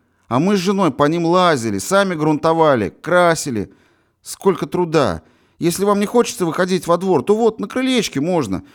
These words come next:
или в сенях». За это у него отняли кухню, милостливо разрешили жить в сарае. Быть может, и до сих пор они четверо, два маленьких человека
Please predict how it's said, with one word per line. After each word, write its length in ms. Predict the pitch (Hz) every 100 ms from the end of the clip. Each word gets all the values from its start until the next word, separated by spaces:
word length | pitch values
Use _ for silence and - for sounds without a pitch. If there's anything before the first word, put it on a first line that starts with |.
| _
или 220 | - 160 202
в 60 |
сенях». 720 | - 233 175 143 127 - - _ _ _ _ _ _ _ _ _ _ _
За 180 | - 78
это 320 | 107 160 175
у 20 | 147
него 240 | 139 143
отняли 380 | 139 123 131 135
кухню, 680 | 135 110 107 - 90 82 78 _
милостливо 680 | - 82 127 139 143 117 110
разрешили 560 | 104 87 82 82 92 95
жить 260 | 76 78
в 80 | -
сарае. 460 | - 58 50 50 - _ _ _ _ -
Быть 240 | 87 113
может, 440 | 139 170 156 151 - _ _
и 60 | 110
до 180 | 120 190
сих 220 | 190 -
пор 320 | - 190 151
они 240 | 117 160
четверо, 640 | 135 160 175 - 92 78 -
два 280 | - 92 160
маленьких 460 | 143 185 190 - 156
человека 720 | - 143 131 117 101 98 95